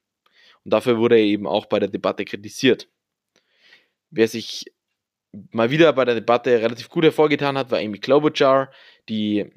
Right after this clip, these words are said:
immer <laughs> wieder gelobt wird nach den einzelnen Debatten. Meiner Meinung nach war dieses Mal das erste Mal, dass sie sich tatsächlich mal bewiesen hat und einfach ihre Botschaft klar herausbekommen hat. Auch sie hat aber Bernie Sanders angegriffen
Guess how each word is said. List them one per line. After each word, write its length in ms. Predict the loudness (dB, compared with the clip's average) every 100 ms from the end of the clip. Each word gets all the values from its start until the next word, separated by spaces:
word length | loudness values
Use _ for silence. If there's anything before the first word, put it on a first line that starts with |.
| _ _ _ _ _
immer 260 | 2 2 2
<laughs> 80 |
wieder 200 | 0 0
gelobt 340 | 0 2 2 0
wird 100 | 0
nach 120 | -2
den 120 | -4
einzelnen 360 | -4 -4 -8 -6
Debatten. 320 | -2 -2 -2
Meiner 260 | -2 -2 0
Meinung 340 | -2 -2 -4
nach 240 | -4 -4
war 80 | -6
dieses 240 | -8 -12 -8
Mal 180 | -6
das 160 | -6 -12
erste 440 | _ -4 -4 -8
Mal, 280 | -6 -6 -6 -12 -20 _ _
dass 160 | -12 -10
sie 80 |
sich 180 | -10 -10
tatsächlich 760 | -8 -10 -2 -2 0 -2 -4 -2
mal 160 | -4
bewiesen 420 | -4 -4 -4 -2 -2
hat 160 | -2
und 140 | -6 -8
einfach 260 | -10 -12
ihre 300 | -14 -12 -12 -16 _
Botschaft 460 | 0 2 2 0 -2
klar 280 | 0 0
herausbekommen 840 | 0 -2 2 0 -2 -8 -8 -8 -14
hat. 220 | -20 -20 _ _ _ _ _ _ _
Auch 180 | -6 -4
sie 260 | 2 4
hat 120 | 4 2
aber 440 | 2 2 0 -6 _ _
Bernie 220 | -6 -6 -2
Sanders 360 | -2 0 -2
angegriffen 720 | -4 -6 -6 -4 -4 -6 -14